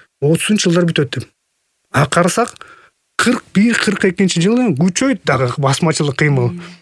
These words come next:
Speaker 1: А эмне үчүн күчөйт? Анткени биздер Советтер Союзу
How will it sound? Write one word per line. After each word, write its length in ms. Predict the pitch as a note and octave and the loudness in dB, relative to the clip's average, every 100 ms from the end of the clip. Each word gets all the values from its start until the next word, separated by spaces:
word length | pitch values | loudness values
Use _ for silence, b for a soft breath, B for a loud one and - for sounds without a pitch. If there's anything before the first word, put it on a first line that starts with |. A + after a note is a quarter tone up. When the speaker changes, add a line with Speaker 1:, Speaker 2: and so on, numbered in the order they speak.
| B - | B -2
Speaker 1:
А 120 | D3 | 2
эмне 260 | F3+ F#3+ G3 | 2 2 0
үчүн 240 | - F#3+ | 0 0
күчөйт? 360 | F#3 G#3+ C4+ - B B B _ _ _ _ - | 0 0 -2 -4 B B B _ _ _ _ -2
Анткени 420 | C#3+ D3+ F3+ F3+ | 0 2 2 2
биздер 420 | D3 F3 E3+ E3 B B B B - | 2 0 0 -2 B B B B -8
Советтер 480 | - F3+ F#3+ F#3 F3 | 0 2 2 0 -2
Союзу 560 | F3+ F3+ F3+ E3+ D3 | 0 2 0 -2 -4